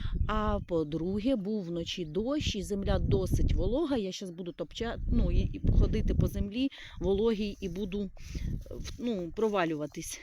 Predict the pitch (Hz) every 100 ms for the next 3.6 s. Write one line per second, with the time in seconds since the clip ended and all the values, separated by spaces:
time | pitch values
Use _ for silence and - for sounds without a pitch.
0 | - - 190 - - 196 175 - _ 190
1 | - 277 330 330 403 - - - - -
2 | - 240 240 190 - 185 190 196 180 -
3 | - 196 170 160 156